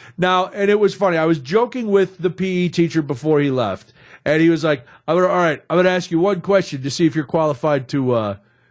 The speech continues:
to fill in for me while I'm gone." And I was like, "Okay." And I'm thinking, "Oh, he's gonna ask some physiology question. He's gonna ask me the technique to climb the rope."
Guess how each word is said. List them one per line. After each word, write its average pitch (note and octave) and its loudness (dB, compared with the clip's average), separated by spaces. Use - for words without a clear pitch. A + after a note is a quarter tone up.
to E3+ 0
fill E3 2
in D#3+ 0
for C#3+ -6
me C#3+ -2
while C3+ 0
I'm B2 -2
gone." F2+ -4
And G#2+ -2
I A2 0
was G#2+ -4
like, G2+ -4
"Okay." A#2+ 0
And B2 0
I'm A#2 -4
thinking, A2+ -4
"Oh, G#2+ -4
he's G#2+ -4
gonna B2 0
ask A2+ -2
some F#2+ -6
physiology C3 -2
question. A#2+ -4
He's C#3 0
gonna B2+ 0
ask B2 -4
me B2+ -2
the A2 -4
technique B2+ -4
to A#2 -10
climb B2 -4
the F#2+ -6
rope." C3+ -2